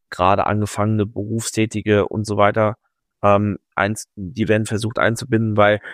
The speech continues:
die natürlich auch ein Stück weit eine andere, ähm, Zeitanteilung haben,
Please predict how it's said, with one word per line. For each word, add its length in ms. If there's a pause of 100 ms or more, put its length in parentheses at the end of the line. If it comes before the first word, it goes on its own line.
(120)
die 60
natürlich 300
auch 140
ein 120
Stück 280
weit 200
eine 120
andere, 600 (120)
ähm, 260 (100)
Zeitanteilung 840
haben, 380